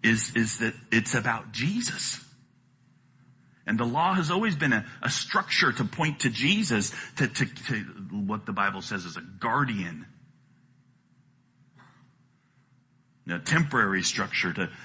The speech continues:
to, to say, "Okay, Jesus is coming, let's keep you within the lines until your Savior can come." He's not coming to show you the best way to keep the law.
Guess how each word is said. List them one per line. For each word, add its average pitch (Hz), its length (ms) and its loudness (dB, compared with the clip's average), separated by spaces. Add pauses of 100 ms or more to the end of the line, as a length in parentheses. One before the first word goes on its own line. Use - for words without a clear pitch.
(140)
to, - 180 -10
to - 140 -4
say, 98 240 2
"Okay, 110 500 0
Jesus 127 460 -2
is 95 160 -6
coming, 143 360 0
let's 95 200 -4
keep 151 320 -6
you 101 120 0
within 98 280 0
the 95 100 -2
lines 107 400 -2
until 98 260 -6
your 92 160 0
Savior 139 680 4
can 87 240 -6
come." - 380 -14 (1500)
He's 151 200 4
not 117 160 4
coming 120 240 2
to 110 80 -2
show 127 180 4
you 110 120 8
the 101 100 6
best - 420 2
way 123 160 2
to - 120 0
keep 175 360 -4
the 165 80 -12
law. 131 480 -4